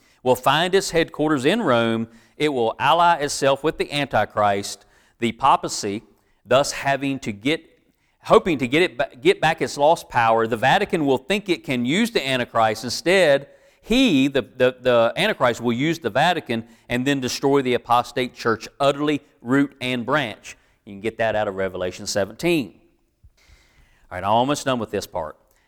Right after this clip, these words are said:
The Lord will return at the end of this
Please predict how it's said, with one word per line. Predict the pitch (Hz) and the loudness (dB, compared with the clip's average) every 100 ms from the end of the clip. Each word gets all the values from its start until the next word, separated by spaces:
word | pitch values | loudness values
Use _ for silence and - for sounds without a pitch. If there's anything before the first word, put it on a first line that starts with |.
| _ | _
The | 101 113 | 0 2
Lord | 113 127 160 202 202 | 2 4 6 6 4
will | 196 202 | 0 0
return | 208 208 - 147 131 117 113 | 0 -4 -4 0 2 0 -2
at | - | -6
the | 120 123 | -6 -2
end | 147 175 | 0 0
of | 156 | 2
this | 127 120 127 - | 4 4 2 -4